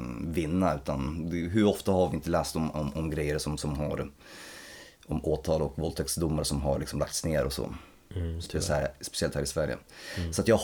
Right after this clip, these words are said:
Speaker 1: hoppas på något sätt att sanningen kommer fram på bägge sidor, hur obekväm den än är.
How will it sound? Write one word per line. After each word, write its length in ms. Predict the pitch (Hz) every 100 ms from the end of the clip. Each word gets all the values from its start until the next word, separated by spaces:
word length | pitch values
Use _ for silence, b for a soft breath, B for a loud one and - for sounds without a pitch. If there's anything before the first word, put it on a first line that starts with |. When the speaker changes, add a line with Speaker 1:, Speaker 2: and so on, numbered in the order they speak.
| -
Speaker 1:
hoppas 540 | 147 - - - - -
på 120 | -
något 180 | 82 -
sätt 180 | 78 76
att 440 | - - - - -
sanningen 460 | - 82 78 76
kommer 180 | 73 78
fram 340 | 71 98 85 71 B - - - _ _ _
på 60 | 80
bägge 200 | 80 80
sidor, 180 | 80
hur 220 | 78 101 101
obekväm 520 | 92 85 - 87 82
den 140 | 78 80
än 160 | 85
är. 220 | 92 69